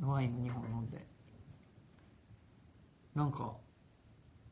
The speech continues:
でもちゃん-、なんか初ワインとかって言って、「ほぼ、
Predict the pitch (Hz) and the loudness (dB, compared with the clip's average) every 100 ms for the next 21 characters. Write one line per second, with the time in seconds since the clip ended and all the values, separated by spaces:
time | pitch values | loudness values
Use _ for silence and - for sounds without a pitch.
0 | - - - - - 151 127 117 - 190 | -20 -20 -20 -8 4 6 6 2 4 6
1 | 196 175 170 - 185 - 226 233 180 131 | 6 6 6 6 4 8 10 12 10 8
2 | 123 104 - - - - 175 180 139 | 2 -6 -10 -16 -16 -2 4 4 4